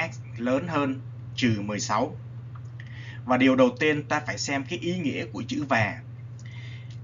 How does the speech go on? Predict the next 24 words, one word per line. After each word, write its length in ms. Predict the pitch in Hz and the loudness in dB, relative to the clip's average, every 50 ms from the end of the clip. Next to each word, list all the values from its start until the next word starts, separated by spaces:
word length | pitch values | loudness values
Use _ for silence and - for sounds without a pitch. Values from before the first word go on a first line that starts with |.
| - - | -8 -4
Ý 160 | 151 170 202 | 0 0 2
nghĩa 340 | 214 190 156 135 175 196 214 208 - | 2 2 0 0 0 -2 -2 -2 -4
của 260 | - - 131 - - - - | -4 -2 -2 -2 -4 -4 -4
chữ 300 | - 135 - - 180 202 - - - - - - | -4 -4 -2 -2 -4 -6 -8 -10 -10 -10 -2 2
"và" 440 | 123 123 117 110 107 95 87 - - - - - - - - - - | 4 4 6 4 2 0 -2 -6 -8 -12 -12 -12 -12 -14 -12 -6 -2
và 180 | 113 113 - - - | -2 -2 -2 -4 -4
ký 140 | - 160 190 | -2 -2 0
hiệu 320 | 196 165 156 143 - 117 | 2 2 2 2 2 0
là 260 | 117 113 104 107 - - | 0 0 0 0 0 0
u 180 | 143 143 151 143 | 0 2 2 4
ngược, 300 | 135 123 113 - - - - - - - - - - - - - - - - - - - | 4 4 4 2 0 -4 -12 -14 -14 -14 -12 -12 -12 -12 -12 -12 -12 -12 -12 -12 -4 0
được 180 | 131 123 120 123 | 0 0 2 4
gọi 280 | 123 123 117 - - | 6 6 6 6 4
là 200 | 120 113 113 107 | 2 2 2 2
giao, 520 | 104 98 107 127 139 147 147 139 127 113 - - - - - - - - - - - - - - | 2 0 2 2 4 4 4 4 2 0 -6 -10 -12 -12 -12 -12 -12 -12 -12 -12 -12 -12 -8 -6
nghĩa 200 | - 269 - 170 | -4 0 0 2
là 360 | 170 147 131 113 104 87 - - - - - - - - | 4 6 6 6 4 2 -2 -6 -12 -12 -12 -12 -8 -2
lấy 340 | 113 120 135 151 175 196 - - - - | 2 4 4 4 4 2 -2 -6 0 2
tất 140 | 214 220 220 - - - - - | 2 2 2 0 -10 -12 -6 -2
cả 280 | - - 87 85 98 135 151 | 0 2 2 2 0 0 0
những 480 | 139 117 117 131 165 175 175 151 135 | -2 -2 -2 -4 -6 -6 -6 -2 0
nghiệm 200 | 127 127 123 110 - - - - - - | 2 2 2 0 -2 -6 -12 -12 -10 -4
giống 340 | 113 127 135 139 185 190 170 | 0 0 2 2 0 -2 0
nhau 320 | 156 147 131 127 131 127 | 0 0 0 0 -2 -6